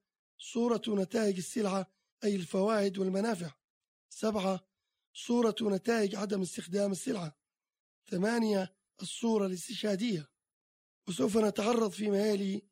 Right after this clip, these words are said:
لخصائص كل أسلوب من هذه الأساليب. الأسلوب الأول، صورة السلعة ذاتها أو جزء منها، وهي أبسط أنواع تصوير السلعة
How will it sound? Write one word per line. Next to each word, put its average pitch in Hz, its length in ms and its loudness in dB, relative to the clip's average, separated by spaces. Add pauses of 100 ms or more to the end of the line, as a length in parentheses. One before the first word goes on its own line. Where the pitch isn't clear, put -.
(280)
لخصائص 190 600 -2
كل 214 360 -2
أسلوب 196 360 -2 (760)
من 175 80 0
هذه 190 280 0
الأساليب. 190 540 -2 (1300)
الأسلوب 254 400 -2
الأول، 262 500 0
صورة 240 480 0
السلعة 208 540 -4
ذاتها 196 680 0 (180)
أو 180 160 -2
جزء 233 340 -4
منها، 214 420 -2 (920)
وهي 208 220 2
أبسط 254 320 -4
أنواع 226 400 2
تصوير 220 460 -2
السلعة 185 500 -2